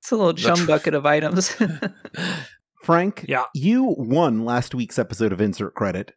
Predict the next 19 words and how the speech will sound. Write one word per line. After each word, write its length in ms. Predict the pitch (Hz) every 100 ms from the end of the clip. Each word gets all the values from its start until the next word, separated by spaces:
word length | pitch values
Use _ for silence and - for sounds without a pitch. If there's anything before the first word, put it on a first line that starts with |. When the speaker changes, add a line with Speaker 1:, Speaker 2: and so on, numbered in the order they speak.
| _ -
Speaker 4:
Good 160 | 135
for 160 | - 139
me. 260 | 110 95 - _ _ _
Speaker 3:
Yeah, 340 | - 135 139 90 _
and, 340 | 120 113 113 113
uh, 220 | 117 113
the 300 | 110 123 117
reward 440 | 147 143 170 214
for 120 | 165 170
winning 320 | 190 139 135
is 260 | 131 110
you 140 | 123 127
have 180 | 123 -
to 80 |
come 200 | 127 127
up 120 | 120 -
with 140 | 113
a 40 |
question 680 | 107 117 107 - 104 90 90